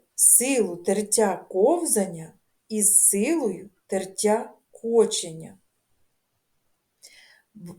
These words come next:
для дослідження вам знадобляться стрічка з м'якої гуми, достатньо важке тіло, наприклад, стіс з двох-трьох книжок, нитка та два циліндри, наприклад, два круглі олівці.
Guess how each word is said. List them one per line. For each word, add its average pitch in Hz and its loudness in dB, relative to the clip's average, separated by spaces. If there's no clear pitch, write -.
для 214 4
дослідження 208 0
вам 247 2
знадобляться 208 -2
стрічка 349 -2
з 202 -2
м'якої 208 -4
гуми, 208 -4
достатньо 330 -2
важке 254 -2
тіло, 233 -4
наприклад, 220 -2
стіс - -2
з 190 -10
двох-трьох 185 -4
книжок, 214 -6
нитка 208 -2
та 214 -2
два 180 -4
циліндри, 233 -6
наприклад, 175 -8
два 175 -4
круглі 208 -8
олівці. 185 -4